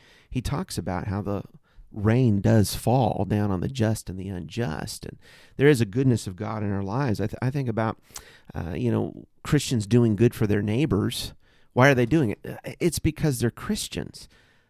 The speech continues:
uh, not, not necessarily because somebody is coming to them and, "Oh, because you're a Christian, I know you'll do this for me." But it, it works the other way. And, uh, what a wonderful way it is that,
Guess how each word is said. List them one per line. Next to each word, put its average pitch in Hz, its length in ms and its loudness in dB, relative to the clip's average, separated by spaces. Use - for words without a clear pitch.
uh, 104 200 -8
not, 117 320 -4
not 113 300 0
necessarily 113 560 2
because 104 400 0
somebody 101 460 0
is - 240 -8
coming 127 380 -2
to - 100 -6
them 95 320 -4
and, - 180 -8
"Oh, 160 220 4
because 170 400 2
you're 131 100 6
a - 40 -2
Christian, - 420 0
I 107 120 2
know 120 100 2
you'll 110 180 4
do 127 220 2
this - 220 -2
for 76 240 -10
me." 67 180 -12
But 180 120 2
it, - 120 -2
it - 200 -8
works 214 300 -2
the 165 140 -2
other 147 140 0
way. 175 480 -4
And, 123 300 4
uh, 76 140 0
what 165 180 6
a 160 60 10
wonderful 131 440 6
way 110 220 2
it 98 100 -2
is 127 340 0
that, 107 120 0